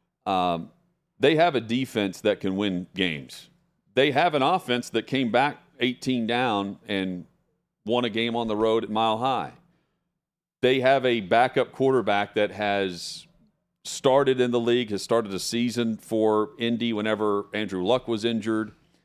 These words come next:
And now they've got a spot where Eric Bieniemy is the new play caller, is the sole offensive coordinator, and who knows, maybe the interim by, by the time this is all said and done. I think eventually we will see Brissett,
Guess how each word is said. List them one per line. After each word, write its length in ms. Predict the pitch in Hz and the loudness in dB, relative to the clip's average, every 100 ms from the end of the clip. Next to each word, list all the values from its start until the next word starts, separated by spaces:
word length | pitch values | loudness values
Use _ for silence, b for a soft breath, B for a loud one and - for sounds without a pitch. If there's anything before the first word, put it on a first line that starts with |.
| _ _ - | _ _ -8
And 560 | 101 98 98 95 87 - _ _ | -4 -4 -4 -6 -8 -14 _ _
now 200 | 123 147 | 0 2
they've 200 | 143 127 | 2 2
got 500 | 113 123 123 - 123 117 | 2 2 2 -4 -10 -4
a 100 | 104 | -4
spot 460 | - 127 120 - | 0 2 2 2
where 280 | 110 107 107 | 0 0 2
Eric 220 | 120 123 | 2 0
Bieniemy 580 | - 110 135 113 90 98 - _ _ _ _ _ _ | -2 0 2 2 -2 -4 -8 _ _ _ _ _ _
is 220 | 110 110 | 0 0
the 80 | 110 | -2
new 160 | 117 117 | -2 0
play 260 | 127 135 | 0 0
caller, 520 | 127 107 95 98 120 - _ _ _ | 2 2 4 2 -4 -10 _ _ _
is 160 | 98 92 | -4 -4
the 80 | |
sole 320 | 98 - 123 113 | -4 2 4 4
offensive 460 | 110 113 101 101 | 4 0 -6 -6
coordinator, 580 | - 127 120 98 92 101 | 0 0 2 0 0 0
and 160 | 101 95 | -2 -4
who 140 | 120 | -2
knows, 280 | 110 101 80 _ | 0 -2 -4 _
maybe 320 | 92 107 110 | -4 -2 0
the 140 | 104 107 | 0 0
interim 340 | 120 98 87 | -2 -2 -2
by, 240 | 90 95 | 0 0
by 260 | 95 92 98 | -2 -2 -4
the 80 | 95 | -2
time 240 | 110 104 | -4 -4
this 140 | 98 95 | -4 -8
is 100 | 92 | -4
all 160 | 98 | -2
said 240 | - 101 90 | -2 -4 -4
and 120 | 82 | -2
done. 240 | 98 85 | -4 -2
I 80 | 90 | -4
think 180 | 123 131 | -2 -2
eventually 460 | 107 117 117 104 95 | -2 -2 -4 -4 -2
we 160 | 98 | -2
will 180 | 98 104 | -2 -2
see 160 | - 107 | -2 -8
Brissett, 500 | 85 - 107 101 | -6 -6 -2 0